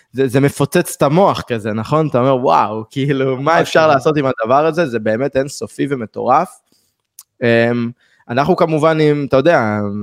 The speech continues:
Speaker 1: חושבים על זה, ומסתכלים על זה, ופותחים את העיניים על זה, אה, אני חושב שהפוטנציאל הוא, שוב, אדיר ליוצרי תוכן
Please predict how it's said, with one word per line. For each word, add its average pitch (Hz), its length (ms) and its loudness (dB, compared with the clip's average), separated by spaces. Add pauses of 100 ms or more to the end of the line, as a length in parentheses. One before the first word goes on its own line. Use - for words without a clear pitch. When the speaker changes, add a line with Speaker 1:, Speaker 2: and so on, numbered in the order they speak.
(140)
Speaker 1:
חושבים 123 460 0
על 175 80 2
זה, 175 320 2
ומסתכלים 139 600 -4
על 165 100 2
זה, 165 220 2
ופותחים 139 420 -6
את 143 80 -4
העיניים 127 440 0
על 165 100 0
זה, 196 280 0 (640)
אה, 117 340 2
אני 123 100 -2
חושב 135 160 -2
שהפוטנציאל 131 680 2
הוא, 131 320 2
שוב, 175 320 2
אדיר 151 340 2
ליוצרי 127 420 4
תוכן 147 420 2